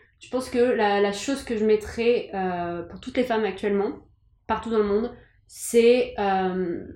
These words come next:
tout ce qu'il faut pour avoir un contrôle total de son corps, de son propre corps. Ça, c'est le premier truc, parce que, euh, même si c'est pas quelque chose qui me touche moi particulièrement, euh, je pense que c'est vraiment la base, c'est-à-dire que si t'as pas la contraception,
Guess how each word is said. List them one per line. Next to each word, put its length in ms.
tout 160
ce 80
qu'il 220
faut 300
pour 300
avoir 200
un 80
contrôle 400
total 440
de 80
son 220
corps, 400
de 80
son 180
propre 360
corps. 320
Ça, 140
c'est 120
le 80
premier 320
truc, 240
parce 200
que, 120
euh, 540
même 180
si 140
c'est 60
pas 120
quelque 160
chose 140
qui 120
me 40
touche 200
moi 180
particulièrement, 560
euh, 240
je 80
pense 160
que 80
c'est 120
vraiment 200
la 120
base, 320
c'est-à-dire 240
que 60
si 100
t'as 100
pas 140
la 80
contraception, 600